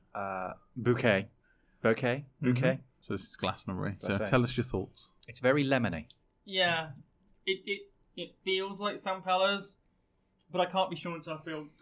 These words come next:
Speaker 3: have glass
Speaker 1: I'm
Speaker 3: two.
Speaker 1: feeling a slight tingle in the cheeky area just below
Speaker 2: Yeah.
Speaker 1: my eye,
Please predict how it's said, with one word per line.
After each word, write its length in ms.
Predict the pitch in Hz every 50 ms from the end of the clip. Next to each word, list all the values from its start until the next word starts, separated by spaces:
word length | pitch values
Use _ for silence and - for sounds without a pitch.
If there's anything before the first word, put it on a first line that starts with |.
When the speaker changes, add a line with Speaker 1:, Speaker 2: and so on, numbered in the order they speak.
| - 151 -
Speaker 3:
have 120 | 156 151 -
glass 120 | 151 143
Speaker 1:
I'm 80 | 127 120
Speaker 3:
two. 60 | 123
Speaker 1:
feeling 240 | 165 165 175 165 156
a 40 | 151
slight 240 | - - 170 - -
tingle 380 | - 165 147 120 92 87 85 - _ _ _ _ _
in 100 | - 104
the 80 | 101 98
cheeky 420 | - - - 135 123 117 117 107
area 280 | 101 104 104 101 101 101
just 200 | - - 110 -
below 180 | - 123 117 117
Speaker 2:
Yeah. 60 | 117
Speaker 1:
my 120 | 113 107
eye, 260 | 107 101 95 95 90